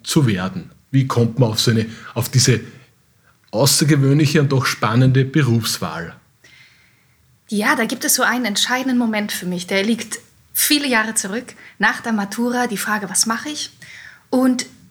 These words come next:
Speaker 2: ich saß an einem Tag in einem Publikum, vorne eine Bühne, und ein junger Mann tritt nach vorne auf diese Bühne und erzählt eine Geschichte.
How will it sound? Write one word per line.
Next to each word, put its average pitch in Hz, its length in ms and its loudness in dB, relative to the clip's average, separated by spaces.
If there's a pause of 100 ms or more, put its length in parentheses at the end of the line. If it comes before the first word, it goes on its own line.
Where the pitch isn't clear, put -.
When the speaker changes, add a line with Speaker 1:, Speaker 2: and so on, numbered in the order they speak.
(160)
Speaker 2:
ich - 180 -2
saß 277 360 0
an 196 160 -4
einem 254 240 -4
Tag 214 340 -2
in 202 100 -4
einem 180 460 -6
Publikum, 247 760 -2 (480)
vorne 277 340 2
eine 277 140 0
Bühne, 208 520 -2 (420)
und 233 200 0
ein 220 160 0
junger 302 320 0
Mann 233 260 2
tritt 320 300 -8
nach 240 200 -4
vorne 247 540 -2
auf - 100 -8
diese 226 280 -2
Bühne 196 400 -2
und 202 160 -6
erzählt 196 340 -4
eine 156 160 -6
Geschichte. - 420 -6